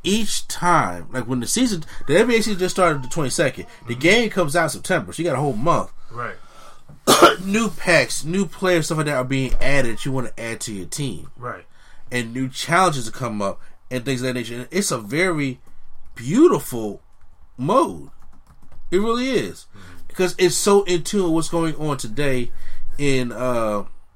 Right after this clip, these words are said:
Speaker 1: two K. Such as Kyrie Irving the other day just dropped fifty points.
Speaker 2: Mm-hmm.
Speaker 1: So they released something called the Moments card, which is
Speaker 2: Mm-hmm.
Speaker 1: Kyrie as a diamond card. He's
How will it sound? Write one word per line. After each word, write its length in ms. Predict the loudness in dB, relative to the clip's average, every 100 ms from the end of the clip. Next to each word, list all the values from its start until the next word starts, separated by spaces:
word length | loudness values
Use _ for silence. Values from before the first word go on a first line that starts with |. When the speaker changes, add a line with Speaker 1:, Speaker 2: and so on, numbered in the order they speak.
| -20 -18 -18 -8
Speaker 1:
two 160 | -4
K. 320 | -2 0 -2 -6 -18 -16
Such 280 | -2 0 2
as 300 | 2 2 -2 -8 -18 -14
Kyrie 420 | 0 2 4 2
Irving 320 | 2 2 4 4
the 140 | 2
other 100 | 0
day 100 | -2
just 140 | -4 -4
dropped 200 | -4 -4
fifty 160 | -6
points. 520 | -8 -8 -10 -10 -12 -12 -16 -16 -18 -18
Speaker 2:
Mm-hmm. 260 | -18 -12
Speaker 1:
So 120 | -4
they 80 | 0
released 240 | 2 0 0
something 160 | -4
called 220 | -2 -4
the 80 | -4
Moments 420 | -6 -4 -4 -8
card, 440 | -8 -8 -8 -12 -18 -20 _ _ -12
which 240 | -8 -6
is 120 | -8 -10
Speaker 2:
Mm-hmm. 80 | -6
Speaker 1:
Kyrie 720 | 0 0 0 -2 -2 -4 -8 -12 -12 -10 -6
as 140 | -6
a 100 | -4
diamond 460 | 0 2 2 -2 -6
card. 480 | -4 -2 -4 -6 -12 -16 -14
He's 220 | -14 -16